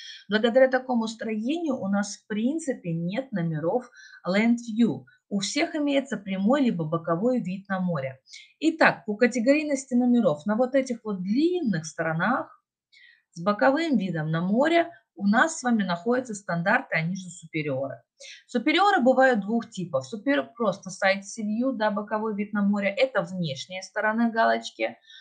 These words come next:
А супериоры с приставочкой pool view, это вот внутренняя сторона галочки. Далее у нас с вами делюксы на торцевой стороне с прямым видом на море. Внимание, коллеги, в делюксах только French bed физически, твинов там нету.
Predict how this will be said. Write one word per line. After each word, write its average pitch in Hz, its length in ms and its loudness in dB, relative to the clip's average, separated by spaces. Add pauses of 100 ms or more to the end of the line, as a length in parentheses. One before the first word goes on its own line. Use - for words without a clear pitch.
(200)
А 240 140 6
супериоры 262 600 4
с 240 40 -6
приставочкой 226 880 -2 (100)
pool 359 320 2
view, 302 360 0
это - 320 0
вот 240 260 0
внутренняя 202 560 0
сторона 170 520 -2
галочки. - 540 -8 (680)
Далее 240 420 8
у 170 120 2
нас 240 280 4
с - 40 -12
вами 180 200 0
делюксы 226 760 0 (120)
на 220 160 2
торцевой 233 560 0
стороне 214 460 -2
с 196 40 -12
прямым 214 380 -2
видом 190 300 -4
на 185 100 -4
море. 175 280 0
Внимание, 220 500 0
коллеги, 202 400 -6
в 165 80 -14
делюксах 214 640 -6
только 208 540 0
French 170 220 -2 (100)
bed 165 160 0 (280)
физически, 190 680 -4 (260)
твинов 196 400 -2
там 156 220 -6
нету. 135 400 -8